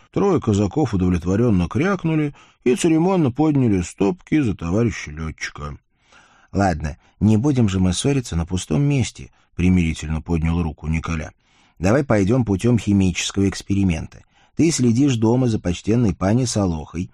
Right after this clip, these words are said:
Если черт самоорганизуется второй раз, то...» «Плохо дело», честно признал Вакула. «Слухай, а может, он и черт был, а який-нибудь парубок в вивороченому тулупі?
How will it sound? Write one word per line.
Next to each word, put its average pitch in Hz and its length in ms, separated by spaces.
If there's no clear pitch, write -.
Если 113 420
черт 98 380
самоорганизуется 87 1000
второй 87 460
раз, 92 240
то...» 113 280
«Плохо 87 540
дело», 80 580
честно - 400
признал 80 400
Вакула. 80 480
«Слухай, - 640
а 90 100
может, 139 400
он 151 160
и 120 40
черт 135 420
был, 82 320
а 117 80
який-нибудь 156 680
парубок 131 600
в 87 40
вивороченому 101 720
тулупі? 82 500